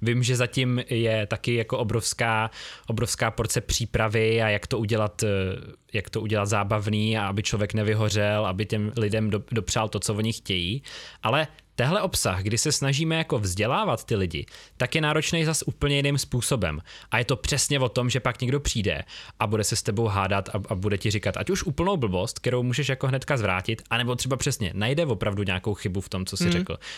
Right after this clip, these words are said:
Speaker 1: Nějakým způsobem skutečně challengene tvůj pohled na svět a ty si třeba uvědomíš, že si lidem řekl něco, co, eh, nemusí být jako úplně pravda a tam jako <laughs> přichází pak zajímavý myšlenky o tom a tak. Takže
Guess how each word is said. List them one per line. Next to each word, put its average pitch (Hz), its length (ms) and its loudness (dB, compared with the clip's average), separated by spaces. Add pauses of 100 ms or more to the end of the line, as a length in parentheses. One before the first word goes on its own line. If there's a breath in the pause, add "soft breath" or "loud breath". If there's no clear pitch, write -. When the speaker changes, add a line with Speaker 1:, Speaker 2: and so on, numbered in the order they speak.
(160 loud breath)
Speaker 1:
Nějakým 123 320 2
způsobem 139 360 0
skutečně 139 600 0
challengene 110 440 2
tvůj 107 240 0
pohled 104 360 -2
na 98 100 2
svět 107 380 0 (280 loud breath)
a 110 60 -6
ty 107 100 0
si - 140 -2
třeba 127 280 0
uvědomíš, 127 460 2
že 127 80 0
si - 160 0
lidem 135 260 0
řekl 131 260 0
něco, 135 300 0
co, 135 340 0 (500 loud breath)
eh, 117 40 0
nemusí 123 280 0
být 143 140 2
jako 139 180 0
úplně 147 220 2
pravda 131 460 2
a 120 60 0
tam 127 320 -2
jako 123 240 0
<laughs> - 20 2
přichází 131 540 0
pak 139 200 -2
zajímavý 131 320 2
myšlenky 127 460 -2
o 123 120 -2
tom 131 220 -2
a 127 80 -2
tak. 127 240 -4
Takže 113 300 -2